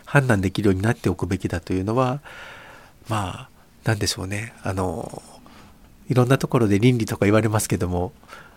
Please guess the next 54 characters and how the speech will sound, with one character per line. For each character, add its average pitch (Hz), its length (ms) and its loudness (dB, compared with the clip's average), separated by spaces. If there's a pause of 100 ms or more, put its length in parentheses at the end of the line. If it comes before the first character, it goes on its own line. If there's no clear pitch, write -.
(180)
ま 113 160 -2
あ、 - 60 -6
こ - 140 -4
ん 127 60 0
だ 135 100 4
け 135 120 2
原 127 120 6
発 - 180 2
事 160 100 0
故 147 100 6
起 110 60 2
こ 123 80 4
っ - 20 0
た - 160 2
ら 101 160 4
そ - 140 4
れ 107 80 8
ぐ 113 80 6
ら 117 80 6
い - 20 6
は 117 80 6
知 - 120 2
っ - 20 -6
と 123 120 0
き - 120 2
や 139 80 8
っ - 20 2
て 127 140 2
い 107 60 6
う 98 40 2
の 95 80 0
は、 92 300 0 (100)
多 143 100 2
分 104 360 0
理 110 100 0
学 131 240 2
部、 143 200 0
物 120 260 2
理 156 40 2
だ 139 120 6
け 110 100 0
で 98 60 -2
な 98 100 0
く - 80 -10
て 95 140 2
も 90 160 -4
工 - 180 2
学 110 220 2
部 113 80 0
ぐ 139 100 2
ら 151 80 2
い 147 60 2
で 117 100 4
も、 95 220 -2